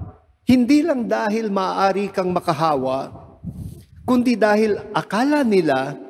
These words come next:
meron silang daladalang sumpa na parusa para sa mga kasalanan nila. Nakita ba ni San Roque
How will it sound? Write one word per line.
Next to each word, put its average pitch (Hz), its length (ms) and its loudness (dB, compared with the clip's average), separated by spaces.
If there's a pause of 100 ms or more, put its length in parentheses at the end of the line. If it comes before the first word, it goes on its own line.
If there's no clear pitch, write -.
(360)
meron 240 560 2
silang 214 480 0
daladalang 180 800 2
sumpa 143 800 -6 (720)
na 143 80 0
parusa 143 800 0 (800)
para 170 400 2
sa 151 400 -2 (400)
mga 139 320 -2
kasalanan 151 720 0 (100)
nila. 127 560 -2 (3750)
Nakita 240 480 0
ba 170 240 4
ni 156 160 2
San 127 240 0
Roque 127 480 -2